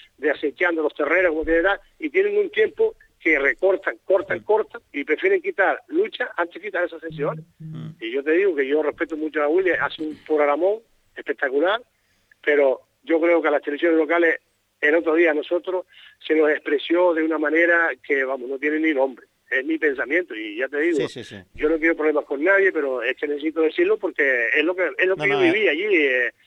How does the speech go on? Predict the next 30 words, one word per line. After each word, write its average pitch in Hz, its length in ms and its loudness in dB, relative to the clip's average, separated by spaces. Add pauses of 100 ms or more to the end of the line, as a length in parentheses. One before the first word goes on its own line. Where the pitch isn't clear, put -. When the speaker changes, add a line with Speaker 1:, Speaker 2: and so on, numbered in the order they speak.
(160)
Speaker 1:
y 147 60 -8
tú 170 80 -4
estabas 165 240 0
presente. 175 340 0
Speaker 2:
que 151 120 -8
sí, 131 180 -2
es 143 60 2
el - 80 4
sentir, 143 460 -4
eh, 120 260 0
es 139 60 -2
el 156 120 -2
sentir, 135 460 -6
Pepe, 120 320 -4
es 110 40 -2
el 120 100 -6
sentir 143 380 -8
de, 151 200 0 (280)
de 160 80 0
la 139 100 2
gente. 151 320 -4
Yo 117 80 2
estaba 151 260 0
allí 165 400 4 (260)
y 131 540 0
todo 131 120 0
el 131 60 -2
mundo 131 180 -4
se 139 160 -6
quedó, 135 600 4